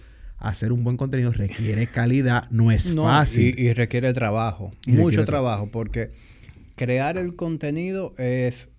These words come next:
Speaker 2: un trabajo, ¿verdad? Y e-, ese es como que el paso más, más fundamental. Ok, yo, yo hago el podcast, soy consistente, hice una audiencia, ahí está el podcast. Pero todo lo que tú estás mencionando es trabajo extra.
Speaker 1: Sí. <laughs>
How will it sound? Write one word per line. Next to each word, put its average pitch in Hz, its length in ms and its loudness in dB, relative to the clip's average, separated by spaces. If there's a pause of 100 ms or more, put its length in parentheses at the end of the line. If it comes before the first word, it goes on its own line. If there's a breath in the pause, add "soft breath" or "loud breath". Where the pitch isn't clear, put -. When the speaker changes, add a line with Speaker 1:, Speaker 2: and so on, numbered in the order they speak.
(140)
Speaker 2:
un 143 340 -2
trabajo, 98 500 -4
¿verdad? 113 300 -8 (100)
Y 104 140 -8
e-, 107 320 -6
ese 131 200 -4
es 123 40 -6
como 120 240 -2
que 117 100 -8
el 101 100 -6
paso 110 300 -6
más, 110 400 -4
más 104 200 -8
fundamental. 104 580 -6
Ok, 98 180 -10
yo, 98 220 -12 (140)
yo 117 260 -6
hago 110 160 -6
el 110 80 -6
podcast, 139 480 -8
soy 104 220 -8
consistente, 127 840 -6
hice 120 180 -4
una 127 100 0
audiencia, 90 380 -6
ahí 110 40 -8
está 113 140 -6
el 107 80 -8
podcast. - 480 -18 (480 loud breath)
Pero 117 180 -2
todo 139 200 -2
lo 180 100 -4
que 165 80 -6
tú 165 100 -8
estás 160 160 -6
mencionando 107 580 -4
es 104 80 -6
trabajo 117 440 -4
extra. - 340 -12 (480)
Speaker 1:
Sí. - 120 -10
<laughs> - 680 -18